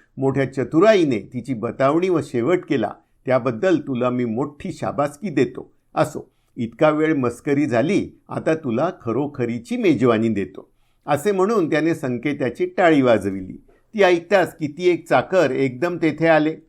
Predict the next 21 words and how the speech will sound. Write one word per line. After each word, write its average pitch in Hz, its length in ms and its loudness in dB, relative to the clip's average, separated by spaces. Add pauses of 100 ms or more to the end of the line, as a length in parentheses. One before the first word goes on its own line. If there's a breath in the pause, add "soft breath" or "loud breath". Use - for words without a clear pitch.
(360)
त्यास 208 300 0
त्याने 180 340 0
खाना 135 320 -2
आणण्यास 143 460 -2
हुकूम 139 300 -6
केला 127 320 0
असता 143 440 2 (280 soft breath)
त्यांनी 135 260 -4
तत्काळ 151 500 0 (100)
तयारी 117 320 -4
केली. 139 460 -2 (220)
मग 147 280 2
माझ्या 127 320 2
भावाने 107 720 -2 (200)
पूर्वी 147 580 0 (140)
केवळ 160 280 4
कल्पनेत 175 560 -2 (100)
जी 214 80 -6
पक्वान्ने 143 580 -2
खाल्ली 113 380 -4
होती 131 520 -2